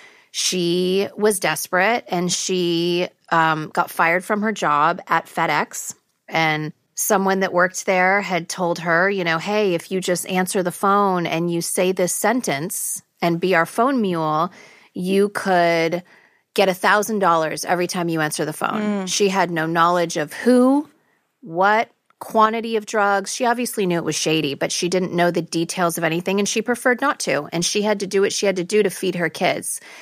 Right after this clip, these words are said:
Speaker 1: And everyone, it was a sting operation. Everyone got in trouble and got sentences. And when it came to her, she pled not guilty, and she wanted to fight it because she really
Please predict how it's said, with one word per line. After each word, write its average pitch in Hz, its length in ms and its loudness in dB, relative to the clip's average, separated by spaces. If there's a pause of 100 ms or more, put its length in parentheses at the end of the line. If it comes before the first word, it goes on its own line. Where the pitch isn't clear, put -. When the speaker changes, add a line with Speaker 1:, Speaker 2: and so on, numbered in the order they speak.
(280)
Speaker 1:
And 185 100 2
everyone, 208 480 2
it 202 80 0
was 196 140 0
a 185 60 -2
sting 240 280 0
operation. 180 600 0
Everyone 208 360 0
got 214 160 2
in 208 80 -4
trouble 180 320 0
and 170 160 -2
got 180 180 2
sentences. 165 720 -2
And 185 160 -2
when 175 100 0
it - 80 -8
came 180 260 -2
to 185 80 0
her, 240 260 0
she - 240 -4
pled 175 280 0
not 175 280 2
guilty, 170 480 -2
and 185 160 -2
she - 100 -4
wanted 175 280 0
to 175 60 0
fight 254 300 0
it 175 220 0
because 180 240 -6
she - 160 -4
really 208 500 2